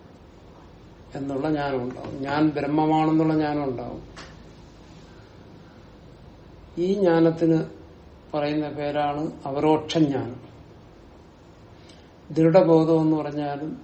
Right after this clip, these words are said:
ഇത് തന്നെ, സാക്ഷാത്കാരം എന്ന് പറഞ്ഞാലും ഇത് തന്നെ, പ്രത്യക്ഷ ജ്ഞാനം എന്ന് പറഞ്ഞാലും ഇത് തന്നെ, ജീവപര ഐക്യജ്ഞാനം എന്ന് പറഞ്ഞാലും ഇത് തന്നെ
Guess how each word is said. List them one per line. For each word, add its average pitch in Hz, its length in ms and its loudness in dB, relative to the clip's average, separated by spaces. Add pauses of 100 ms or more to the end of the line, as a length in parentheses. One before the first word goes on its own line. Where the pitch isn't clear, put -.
ഇത് 131 380 -8
തന്നെ, 117 220 -8 (1700)
സാക്ഷാത്കാരം 165 1000 4
എന്ന് 156 140 2
പറഞ്ഞാലും 143 640 -6
ഇത് 131 340 -4
തന്നെ, 123 280 -6 (1300)
പ്രത്യക്ഷ 190 520 0 (420)
ജ്ഞാനം 160 300 2
എന്ന് 156 240 2
പറഞ്ഞാലും 147 640 -6
ഇത് 139 320 -6
തന്നെ, 127 300 -4 (1160)
ജീവപര 160 840 2 (640)
ഐക്യജ്ഞാനം 160 760 4
എന്ന് 151 140 0
പറഞ്ഞാലും 143 420 -6
ഇത് 139 380 -6
തന്നെ 120 180 -4